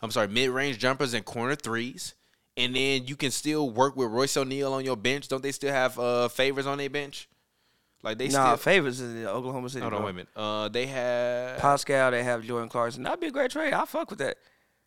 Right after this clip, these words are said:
Speaker 1: I'm just
Speaker 2: How
Speaker 1: saying.
Speaker 2: you scoring on that team?
Speaker 1: Huh?
Speaker 2: How you scoring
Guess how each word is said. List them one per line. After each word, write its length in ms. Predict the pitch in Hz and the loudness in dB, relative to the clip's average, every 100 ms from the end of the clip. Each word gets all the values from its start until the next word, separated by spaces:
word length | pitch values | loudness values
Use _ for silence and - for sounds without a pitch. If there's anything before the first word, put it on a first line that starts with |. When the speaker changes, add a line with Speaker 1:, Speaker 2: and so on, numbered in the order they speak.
| _ _ _ _ _ _ _ - - | _ _ _ _ _ _ _ -20 -14
Speaker 1:
I'm 140 | 127 | -8
just 200 | 151 160 | -4 4
Speaker 2:
How 100 | 185 | 6
Speaker 1:
saying. 120 | 285 | 6
Speaker 2:
you 60 | 302 | 4
scoring 360 | - 277 277 196 | 4 6 6 6
on 60 | |
that 160 | 151 139 | 4 4
team? 300 | 131 123 - _ - | -2 -6 -14 _ -4
Speaker 1:
Huh? 220 | 131 170 208 - - | 2 2 0 -10 -8
Speaker 2:
How 120 | - 220 | 2 2
you 160 | 247 | 2
scoring 440 | - 240 226 165 | 0 2 4 2